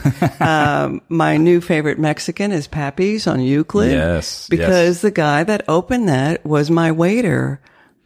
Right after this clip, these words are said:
Speaker 2: on, at Jalapenos on South Broadway. And I'm excited to support people who work hard.
Speaker 1: Yeah.
Speaker 2: So that's kind of where I'll go. Um,
Speaker 1: I love that. And, and that at Pappy's, that, um,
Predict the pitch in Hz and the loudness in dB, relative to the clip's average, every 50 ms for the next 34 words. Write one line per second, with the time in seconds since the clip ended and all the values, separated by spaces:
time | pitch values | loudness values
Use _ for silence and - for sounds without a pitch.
0 | _ - 160 156 151 156 151 147 151 147 - - 147 139 - 143 147 151 151 156 | _ -2 0 2 4 4 4 4 2 2 0 0 -2 0 0 -2 -2 -2 -2 -2
1 | 160 - - 196 220 240 240 214 170 143 139 139 139 - 147 147 147 - 160 156 | -2 -2 0 0 2 2 2 2 2 2 2 2 0 0 0 -2 0 0 0 0
2 | 160 160 - - 185 202 214 214 202 165 143 120 - - - 151 156 165 170 170 | -2 -2 -4 -4 -2 -2 -2 -2 -2 0 0 -2 -2 -2 -2 0 0 2 2 2
3 | 175 185 180 175 - - - - - 160 160 180 190 196 185 165 135 127 123 143 | 4 2 2 0 0 -4 -4 -2 -2 0 0 0 0 0 0 0 0 0 -2 -6
4 | - - 135 123 - - 131 - 131 127 - - - 127 117 - - 117 123 - | -6 -6 -6 -4 -4 -4 -4 -4 -4 -4 -4 -4 -4 -6 -4 -4 -6 -6 -6 -6
5 | - - - - - - - - - - - - - - - _ _ _ - - | -6 -4 -4 -4 -4 -6 -8 -10 -12 -10 -10 -12 -12 -16 -18 _ _ _ -10 -8
6 | - - - - - - - - 180 185 180 - - - - 156 165 196 202 196 | -8 -8 -8 -12 -14 -6 -2 0 0 0 0 -4 -8 -8 -6 -2 -2 -2 -2 -4
7 | - - - 175 165 156 147 131 120 131 - - _ - 123 127 139 135 127 131 | -4 -2 0 2 2 2 2 0 -2 -4 -10 -14 _ -10 -4 -2 0 0 0 0
8 | 120 117 117 113 - 127 123 110 - - - 151 160 - - _ - - 143 139 | -2 -2 -4 -4 -4 -4 -4 -4 -4 -6 -10 -12 -14 -18 -18 _ -10 -8 -8 -8
9 | 139 139 151 156 175 185 - _ _ - 104 98 95 92 90 82 80 76 76 76 | -8 -8 -10 -10 -12 -14 -16 _ _ -2 0 2 2 2 2 0 0 -2 -2 -4
10 | 85 - - - 95 95 95 - - 95 95 98 104 110 104 - - 92 90 - | -6 -6 -4 0 2 2 2 2 2 2 4 4 4 2 2 0 -2 -4 -4 -4
11 | - - - _ - 113 107 117 - - 90 87 82 80 80 87 90 92 92 90 | -8 -18 -10 _ 0 2 2 2 2 0 -2 -4 -4 -6 -4 -4 -2 -2 -2 -2
12 | 87 - _ - 92 87 82 80 78 76 73 | -4 -6 _ -4 -2 -2 -2 -2 -2 -4 -6